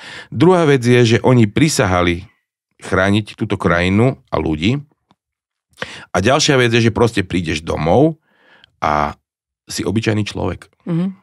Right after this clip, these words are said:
Speaker 1: Týka sa to tvojich rodičov, týka sa to tvojej
Speaker 2: Mhm.
Speaker 1: manželky, týka sa to tvojich detí a týka sa to budúcnosti. Čo povieš za desať rokov, že čo si robil? Bil som ľudí na ulici za to, že nemali rúško.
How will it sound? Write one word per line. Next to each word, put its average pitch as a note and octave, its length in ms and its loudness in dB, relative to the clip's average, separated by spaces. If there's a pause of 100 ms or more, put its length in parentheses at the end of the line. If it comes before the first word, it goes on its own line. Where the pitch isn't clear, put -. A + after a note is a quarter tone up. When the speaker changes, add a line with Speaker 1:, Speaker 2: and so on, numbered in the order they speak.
(120)
Speaker 1:
Týka A2+ 240 -2
sa G#2+ 100 -4
to G2+ 100 -6
tvojich F2 280 -6
rodičov, F2 420 -6 (300)
týka - 180 -10
sa F2+ 140 -6
to F2 80 -6
tvojej F2+ 240 -2
Speaker 2:
Mhm. E2+ 80 -2
Speaker 1:
manželky, E2 480 -4 (240)
týka G2 240 -8
sa G#2 100 -4
to G2 120 -6
tvojich G2 340 -2
detí E2+ 500 -6 (640)
a E2+ 140 -2
týka C#3+ 260 -2
sa D3 140 2
to D3+ 160 0
budúcnosti. C#3+ 800 0 (1700)
Čo F#3 200 0
povieš G#2 380 2
za G2 100 0
desať G2 300 0
rokov, F2 320 0
že E2+ 160 -8
čo A2 160 -2
si - 80 -2
robil? E2+ 320 -6 (1900)
Bil F2 320 2
som A#2 220 2
ľudí G#2+ 240 4
na F#2 160 2
ulici G2+ 320 2
za F2 80 -4
to, F#2 160 -4
že G2+ 80 0
nemali F#2+ 320 2
rúško. E2+ 480 -4